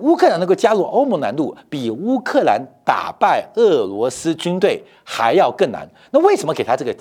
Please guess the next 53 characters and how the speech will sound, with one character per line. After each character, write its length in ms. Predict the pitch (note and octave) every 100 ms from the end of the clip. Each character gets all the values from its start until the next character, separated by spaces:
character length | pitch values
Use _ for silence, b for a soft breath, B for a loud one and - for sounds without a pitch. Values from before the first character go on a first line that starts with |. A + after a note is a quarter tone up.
| - _
环 180 | - G2+
境 200 | D3 E3 - -
啊？ 80 | F#2+
因 80 | -
为 160 | A2 G2+
乌 140 | D3+
克 100 | D#3
兰 100 | A#2
快 80 | C3
完 140 | F#2 C#2+
了 80 | A2+
啦， 100 | E2 - B
所 160 | -
以 140 | D3 - B
支 140 | - C4
票 140 | C4+
乱 120 | G#3
开 240 | D3 F3+ - -
啊， 140 | D#2+
各 120 | -
位， 40 | G#2
支 180 | - B3
票 200 | A3+ A3+
乱 180 | A3 F#3
开 180 | F3 A3 F3
啊， 160 | F#2+ -
支 140 | -
票 100 | F#3+
乱 160 | G3+ C3+
开 120 | D3+ D#3+
啊。 200 | - - B B
所 160 | G3
以 40 | F#3
现 160 | C4
在 100 | G3
啊， 80 | A2+ B B
我 120 | A#2+
们 40 |
看 160 | D3 F3+ C3+
主 180 | - A#2
要 180 | B3 -
就 60 | -
要 60 |
观 160 | A#2+ E3+
察 220 | C3+ D#2 B B
美 180 | C3 C#3
俄 80 |
之 140 | E3 E3+
间 40 |
的 60 | A#2+
冲 200 | F#3 A3
突 180 | -
啊。 100 | A#2+